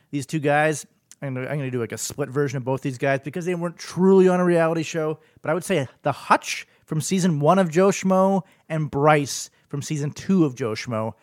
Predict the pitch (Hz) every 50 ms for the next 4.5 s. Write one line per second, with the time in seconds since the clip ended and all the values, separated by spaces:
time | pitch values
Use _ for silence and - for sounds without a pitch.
0 | _ _ _ _ _ _ _ - 120 135 151 143 - 139 131 131 - - 135 110
1 | 95 95 - - 107 104 104 101 98 - _ _ _ _ _ _ _ _ - -
2 | - 143 143 - - - - - _ _ _ _ _ _ _ _ _ _ _ _
3 | _ _ _ _ - - 139 - - - _ - 156 135 131 127 147 196 208 -
4 | - 220 208 202 208 196 175 - _